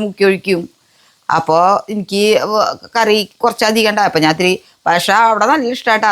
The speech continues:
തക്കാളി ഒക്കെ ഒഴി-, ഇങ്ങനെ ആക്കി, ഇങ്ങനെ ഗ്രേവി നന്നായി, ഇതുപോലെയല്ല, ഞാൻ വേവിച്ചതിന് ശേഷമാണ്,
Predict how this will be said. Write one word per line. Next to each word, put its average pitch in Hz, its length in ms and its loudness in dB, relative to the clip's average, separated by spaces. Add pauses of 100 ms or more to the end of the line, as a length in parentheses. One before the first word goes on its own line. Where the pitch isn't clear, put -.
(100)
തക്കാളി 202 340 0
ഒക്കെ 208 140 0
ഒഴി-, 202 260 -2
ഇങ്ങനെ 196 240 -4
ആക്കി, 190 240 -4
ഇങ്ങനെ 190 200 -2 (460)
ഗ്രേവി 185 460 2
നന്നായി, 208 480 0
ഇതുപോലെയല്ല, 233 500 4 (100)
ഞാൻ 151 100 0 (160)
വേവിച്ചതിന് 190 800 -2
ശേഷമാണ്, 190 440 0